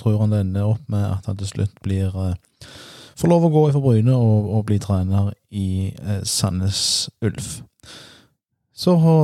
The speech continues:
takker jeg for at de som har hørt på, har hørt på.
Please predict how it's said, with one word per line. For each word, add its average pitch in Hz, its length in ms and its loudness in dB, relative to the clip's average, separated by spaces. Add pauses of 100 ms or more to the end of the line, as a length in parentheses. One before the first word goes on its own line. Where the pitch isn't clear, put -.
(200)
takker 151 380 0
jeg - 100 -10
for - 320 -2 (160)
at 101 240 -4
de 107 160 2
som 110 160 -2
har 101 80 0
hørt 131 240 -2
på, 131 160 2
har 107 380 0 (100)
hørt 208 160 -2
på. 240 160 2